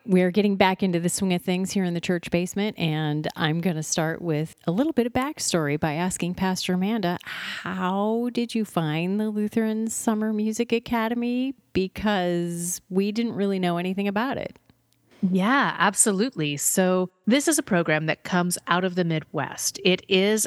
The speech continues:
Speaker 2: an E L C A program, and it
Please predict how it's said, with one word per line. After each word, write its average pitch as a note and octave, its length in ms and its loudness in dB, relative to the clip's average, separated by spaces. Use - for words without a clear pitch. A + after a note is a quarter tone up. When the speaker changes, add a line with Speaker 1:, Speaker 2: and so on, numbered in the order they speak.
Speaker 2:
an E3 320 0
E E3+ 160 2
L G3+ 180 0
C E3+ 340 -2
A C#3+ 160 -2
program, D3 760 -2
and F3 640 2
it G3 580 0